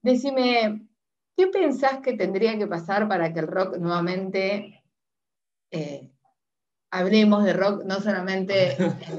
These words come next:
Speaker 1: en el mundo emergente,
Speaker 2: En el
Speaker 1: o sea,
Speaker 2: under, claro.
Speaker 1: emergente, sino, eh, en el mundo y,
Speaker 2: Mm.
Speaker 1: y pensás que hay alguna alternativa para que eso suceda o lo ves muy difícil?
Speaker 2: Y fue cambiando mucho, eh,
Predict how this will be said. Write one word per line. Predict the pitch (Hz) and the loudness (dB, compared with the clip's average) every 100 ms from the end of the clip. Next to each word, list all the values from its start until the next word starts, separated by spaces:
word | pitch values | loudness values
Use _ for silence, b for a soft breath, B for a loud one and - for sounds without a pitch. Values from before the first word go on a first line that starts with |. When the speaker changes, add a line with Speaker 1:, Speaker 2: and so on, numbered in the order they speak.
| - | -6
Speaker 1:
en | 175 | -2
el | 185 | -2
mundo | 202 208 | 2 4
emergente, | 196 180 175 - | 4 2 2 2
Speaker 2:
En | - | 4
el | 156 | 4
Speaker 1:
o | |
sea, | 151 131 | 6 4
Speaker 2:
under, | |
claro. | 190 | 4
Speaker 1:
emergente, | 196 196 - 220 226 240 240 240 B _ _ | 4 4 4 4 6 6 6 4 B _ _
sino, | 165 175 202 220 - - | -2 2 4 2 0 -2
eh, | 180 170 139 - _ - | 0 0 -2 -6 _ -4
en | 180 | -4
el | 180 190 | -2 0
mundo | 214 233 233 254 254 202 | 2 2 2 2 0 -2
y, | 185 180 175 175 170 | -4 -4 -4 -6 -4
Speaker 2:
Mm. | 165 160 165 - | -4 -4 -8 -8
Speaker 1:
y | 185 180 180 - _ _ _ _ _ _ _ _ _ | -6 -6 -8 -14 _ _ _ _ _ _ _ _ _
pensás | 196 190 220 220 | -4 -2 -2 -2
que | 254 | 0
hay | 240 | 2
alguna | 196 190 185 185 | 4 2 0 -2
alternativa | 185 170 165 175 196 175 | -2 -4 -2 -2 -2 -2
para | 151 147 | -4 -6
que | 175 | -8
eso | 185 | -8
suceda | 165 165 240 233 202 | -8 0 2 4 2
o | |
lo | 170 | 2
ves | 165 180 | 2 0
muy | 175 190 170 | -2 -2 -2
difícil? | 165 156 - 135 127 - _ _ _ _ _ _ b b b b b b _ _ _ - | -4 -10 -14 -20 -20 -20 _ _ _ _ _ _ b b b b b b _ _ _ 2
Speaker 2:
Y | 196 180 135 - | 6 8 6 0
fue | - 185 | 0 2
cambiando | 190 185 202 196 175 165 156 | 4 6 6 6 6 6 4
mucho, | 156 185 190 190 180 190 196 - _ _ | 2 4 4 4 2 2 -2 -12 _ _
eh, | 151 | -2